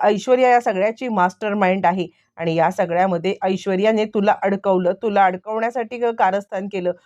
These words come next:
पोलिसांना बोलवा, मला स्टेटमेंट द्यायचं आहे.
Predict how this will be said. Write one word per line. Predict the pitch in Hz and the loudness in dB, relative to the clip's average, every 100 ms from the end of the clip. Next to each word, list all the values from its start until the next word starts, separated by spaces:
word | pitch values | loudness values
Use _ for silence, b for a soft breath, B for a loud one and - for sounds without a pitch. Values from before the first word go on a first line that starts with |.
| b - | b -4
पोलिसांना | 240 262 320 302 269 | -2 0 2 2 4
बोलवा, | 233 208 | 2 0
मला | 208 247 277 | 0 0 -2
स्टेटमेंट | - 262 233 285 294 | -2 -6 -2 -2 0
द्यायचं | 233 196 196 | 0 0 0
आहे. | 165 | 0